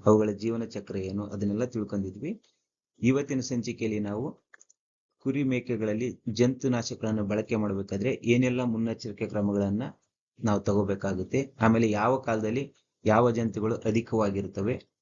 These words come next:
ಅದಕ್ಕೆ ತಕ್ಕ ಹಾಗೆ ಯಾವ ಔಷಧಿ ಬಳಸಿದ್ರೆ ಸೂಕ್ತವಾಗಿರುತ್ತೆ, ಮತ್ತು ಹಲವಾರು ಬಗೆಯ ಸಾಕಾಣಿಕೆ ಪದ್ಧತಿಗಳಿದಾವೆ, ಗ್ರೇಜಿಂಗು, ಸೆಮಿ ಗ್ರೇಜಿಂಗು, ಸ್ಟಾಲ್ ಫೀಡಿಂಗು.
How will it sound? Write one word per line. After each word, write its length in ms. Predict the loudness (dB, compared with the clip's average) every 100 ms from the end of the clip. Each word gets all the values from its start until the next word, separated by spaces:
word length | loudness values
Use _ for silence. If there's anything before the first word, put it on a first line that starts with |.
| _ _
ಅದಕ್ಕೆ 260 | 2 2 2
ತಕ್ಕ 260 | -2 2 2
ಹಾಗೆ 400 | 2 0 -2 0
ಯಾವ 440 | 0 2 2 0
ಔಷಧಿ 340 | -4 -4 -4 -2
ಬಳಸಿದ್ರೆ 520 | -2 -4 -4 -2 0
ಸೂಕ್ತವಾಗಿರುತ್ತೆ, 1120 | 2 2 4 2 2 0 -6 -2 -2 -2 -8 -20 -20 _ -2
ಮತ್ತು 300 | 2 2 0
ಹಲವಾರು 540 | 0 4 6 6 4
ಬಗೆಯ 340 | -2 -2 -2
ಸಾಕಾಣಿಕೆ 480 | -2 -4 -2 -2 -2
ಪದ್ಧತಿಗಳಿದಾವೆ, 840 | -2 0 2 2 2 2 -2 -6
ಗ್ರೇಜಿಂಗು, 520 | -6 2 4 4 2 2
ಸೆಮಿ 260 | 2 0
ಗ್ರೇಜಿಂಗು, 400 | 2 0 0 -4
ಸ್ಟಾಲ್ 300 | -2 0 0
ಫೀಡಿಂಗು. 520 | -2 -6 -6 -10 -12